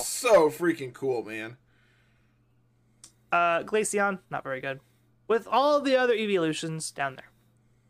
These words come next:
Speaker 2: Uh, Houndstone. This thing is a monster in singles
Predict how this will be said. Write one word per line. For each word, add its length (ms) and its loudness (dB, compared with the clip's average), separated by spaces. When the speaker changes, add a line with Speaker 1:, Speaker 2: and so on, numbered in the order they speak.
Speaker 2:
Uh, 300 2
Houndstone. 1040 2
This 260 -2
thing 320 -2
is 920 0
a 80 2
monster 680 2
in 80 -2
singles 560 -2